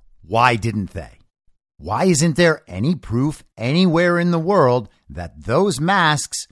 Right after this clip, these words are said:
had the ability to inhibit the spread of an aerosolized virus? We were told when Governor Brian Kemp in Georgia and other governors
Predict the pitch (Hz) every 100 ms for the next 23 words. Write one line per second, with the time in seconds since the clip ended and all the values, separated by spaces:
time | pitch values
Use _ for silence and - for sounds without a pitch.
0 | _ _ _ - 135 170 175 208 156 226
1 | 214 143 139 131 _ _ - 175 180 196
2 | 175 208 143 120 117 _ _ _ _ _
3 | _ _ - 131 - - 202 202 196 139
4 | 151 - 180 196 196 180 196 180 170 139
5 | 143 139 - - _ 73 117 120 107 78
6 | 80 - - _ _ _ _ _ _ _
7 | _ 95 117 135 - 117 143 202 160 123
8 | 127 110 - 127 123 131 98 107 139 123
9 | - 135 170 143 92 95 123 180 185 190
10 | 92 82 - 127 151 160 80 127 175 208
11 | 170